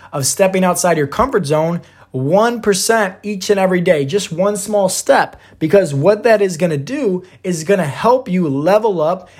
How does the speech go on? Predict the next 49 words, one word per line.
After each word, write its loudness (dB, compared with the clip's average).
and -6
increase -6
your 2
willpower. 0
That's 2
why, 0
granted, 0
yeah, 2
I 4
don't 0
eat -4
bad, 2
right? 2
I -2
don't, -2
I, -8
you -4
know, 4
I 4
have 0
a -2
sweet -6
tooth, -6
but 0
I, -4
I 0
rely 2
on -2
dark 2
chocolate, -2
right, -2
to -10
get -6
me -4
by 0
with -4
that, -12
or -2
a 0
protein -2
bar, -4
or, 2
you -2
know, -2
whatever 2
the -6
case -8
may -6
be. -12